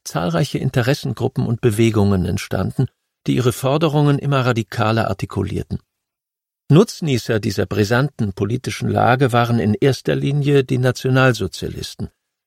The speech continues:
die in ihrem Parteiprogramm von neunzehnhundertdreißig versprachen, den gesamten landwirtschaftlichen Sektor durch ein System von Zöllen und Preisbindungen zu privilegieren.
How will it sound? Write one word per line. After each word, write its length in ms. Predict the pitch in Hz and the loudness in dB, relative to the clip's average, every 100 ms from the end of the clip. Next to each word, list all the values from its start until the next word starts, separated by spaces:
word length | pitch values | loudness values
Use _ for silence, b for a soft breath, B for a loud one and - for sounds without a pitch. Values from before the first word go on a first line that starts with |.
| - | -4
die 80 | 110 | 0
in 120 | 101 | 2
ihrem 260 | 113 104 92 | 2 2 2
Parteiprogramm 800 | 107 123 147 - 117 101 107 | 0 2 2 2 -2 0 -2
von 180 | 110 113 | -2 0
neunzehnhundertdreißig 1080 | 107 104 104 104 98 95 104 113 165 - 101 | 0 0 -2 0 0 0 2 2 2 -2 -8
versprachen, 680 | - 101 - 95 98 - 135 _ _ _ _ - | -8 -8 -4 0 0 0 -2 _ _ _ _ 0
den 160 | 131 | 2
gesamten 580 | 139 135 160 190 185 151 | 2 0 -4 -2 0 2
landwirtschaftlichen 880 | 120 151 - 165 - 143 - 120 123 | 4 2 0 -6 -4 -4 -4 -2 0
Sektor 520 | 107 131 - 147 143 - _ _ | 0 -4 -2 0 0 -2 _ _
durch 240 | - 113 - | -2 -2 0
ein 160 | 127 | 0
System 500 | 117 117 - 147 151 | 0 -2 -4 -2 -2
von 300 | 127 120 104 | -2 -2 -4
Zöllen 540 | - - - - 170 151 | -6 -6 -2 0 0 0
und 180 | 104 - | -4 -2
Preisbindungen 960 | 107 120 123 - 120 123 123 120 117 | 0 2 0 -4 -4 0 2 2 0
zu 160 | - 117 | -4 -8
privilegieren. 840 | - 113 110 113 - 92 87 | -4 -2 0 -2 -4 -6 -6